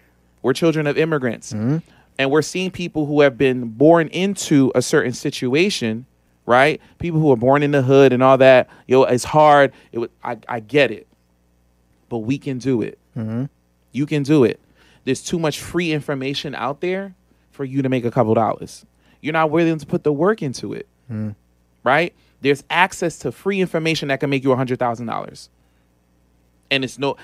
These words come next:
Speaker 1: and I know this is an oppressive system.
Speaker 2: Mm-hmm.
Speaker 1: I know that it is meant for us to be slaves mentally, financially. I know that. I see it.
Speaker 2: Right.
Speaker 1: But I'm trying to tell you that it is possible.
Speaker 2: There you go.
Speaker 1: Right?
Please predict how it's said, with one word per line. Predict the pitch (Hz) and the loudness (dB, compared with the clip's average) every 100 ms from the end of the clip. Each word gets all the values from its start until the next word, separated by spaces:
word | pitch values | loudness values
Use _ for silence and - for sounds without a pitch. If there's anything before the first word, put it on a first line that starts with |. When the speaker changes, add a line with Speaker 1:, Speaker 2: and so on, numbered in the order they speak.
| - | -6
Speaker 1:
and | 151 156 | 0 4
I | 185 196 | 4 4
know | 180 208 | 6 6
this | 185 165 | 6 2
is | 147 | 0
an | 135 | 0
oppressive | 127 135 117 113 | 0 -2 -2 -4
system. | - 110 - - - _ - | -6 -10 -12 -20 -20 _ -10
Speaker 2:
Mm-hmm. | 110 143 - | -8 -6 0
Speaker 1:
I | 170 190 | 0 0
know | 170 165 196 190 | -2 4 6 8
that | 160 143 - _ _ - | 6 4 2 _ _ -4
it | 147 | -2
is | 131 | -2
meant | 120 143 | -2 -4
for | - 120 | -2 0
us | 135 - | 0 -2
to | 131 | -8
be | 123 | -6
slaves | 120 143 127 113 107 - _ | -6 0 0 0 -4 -12 _
mentally, | - 120 127 123 120 120 | -4 -2 -2 -2 -4 -4
financially. | - 120 120 110 104 101 | -4 -4 -4 -4 -6 -2
I | 120 | 0
know | 143 165 185 | 2 4 4
that. | 113 | 2
I | 110 117 | 0 -2
see | 110 - 170 | -2 -6 -2
it. | 104 - | -2 -4
Speaker 2:
Right. | 123 113 - - | -2 -2 -4 -4
Speaker 1:
But | 135 | 0
I'm | 127 | 0
trying | 123 139 135 | -2 -4 -4
to | 220 | -6
tell | - 214 | -4 -2
you | 139 110 123 - _ _ - | -2 -2 -6 -8 _ _ -10
that | 107 | -8
it | 110 | -6
is | 120 - | -6 -8
possible. | - 190 - 98 98 110 _ - | -6 -4 -2 -4 -6 -10 _ -10
Speaker 2:
There | 113 | -8
you | 110 | 0
go. | |
Speaker 1:
Right? | 113 120 160 | 4 4 2